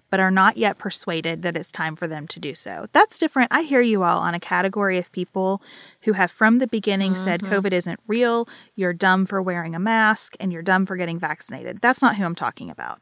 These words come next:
Speaker 1: I recognize that we've got a, we've got a hardened population in America. We probably always have had around some issues and always will have around others.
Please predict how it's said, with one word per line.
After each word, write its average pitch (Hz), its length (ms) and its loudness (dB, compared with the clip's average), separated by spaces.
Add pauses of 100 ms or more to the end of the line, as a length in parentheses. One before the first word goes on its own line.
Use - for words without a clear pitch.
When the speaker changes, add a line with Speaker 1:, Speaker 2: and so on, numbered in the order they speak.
(120)
Speaker 1:
I 214 60 6
recognize 202 560 -2
that 190 60 -10
we've 214 140 -4
got 202 240 4
a, 165 140 -2 (320)
we've 285 100 0
got 254 160 6
a 180 60 6
hardened 247 720 4
population 202 720 2
in 190 100 0
America. 160 640 -4 (100)
We 196 80 0
probably 202 300 2
always 208 320 4
have 196 260 6
had 208 220 4
around 214 260 2
some 202 180 0
issues 202 300 -2
and 175 80 -2
always 196 260 0
will 190 180 2
have 185 200 0
around 190 300 0
others. 160 420 -4